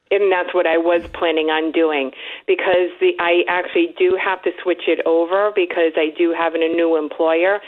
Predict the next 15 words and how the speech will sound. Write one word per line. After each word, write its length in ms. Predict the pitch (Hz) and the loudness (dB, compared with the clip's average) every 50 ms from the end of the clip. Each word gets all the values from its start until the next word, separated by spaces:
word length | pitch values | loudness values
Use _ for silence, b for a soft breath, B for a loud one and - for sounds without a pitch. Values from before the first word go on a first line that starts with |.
| B B B B B B - | B B B B B B -4
So 80 | - 196 | -2 0
I 60 | 180 180 | 0 2
wasn't 400 | 180 196 208 202 - 214 185 - | 2 2 0 2 0 -2 -2 0
sure 120 | - 202 196 | 0 0 0
if 60 | 185 185 | 2 2
I 60 | 180 175 | 2 2
was 140 | 170 170 165 - | 2 2 0 -2
gonna 160 | 196 170 165 | -2 0 0
move 380 | 165 170 175 180 185 185 180 180 | 0 0 0 0 0 0 0 -2
that 180 | 180 170 165 - | -2 -2 -2 -2
money 340 | 180 175 170 170 165 160 - | -2 -2 0 0 0 0 -2
anyway 560 | - 170 165 180 185 196 208 208 214 214 220 - | -2 -2 0 0 0 2 2 2 2 2 0 0
into 300 | - 180 175 170 - - 180 175 | 0 -2 -2 -4 -4 -4 -2 -2
my 200 | 170 160 160 156 - - | 0 0 0 -2 -2 -2
own 400 | 180 180 185 196 208 220 220 | 0 0 2 2 2 0 0